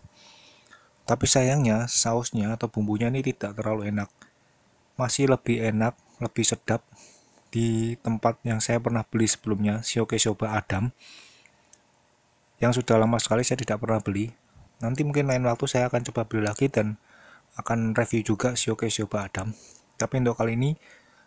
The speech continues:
eh, cukup sampai di sini saja dulu untuk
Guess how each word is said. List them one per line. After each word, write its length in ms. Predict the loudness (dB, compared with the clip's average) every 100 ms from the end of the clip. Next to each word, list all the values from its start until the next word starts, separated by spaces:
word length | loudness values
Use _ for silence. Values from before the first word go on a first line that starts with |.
| _ _ _ _ _ -8
eh, 360 | -4 -2 0 -2
cukup 400 | -2 0 -2 -4 -10
sampai 320 | -6 -2 -4
di 320 | -2 0 2
sini 240 | 0 0 -2
saja 160 | -2
dulu 320 | 0 2 2 0
untuk 320 | -2 -8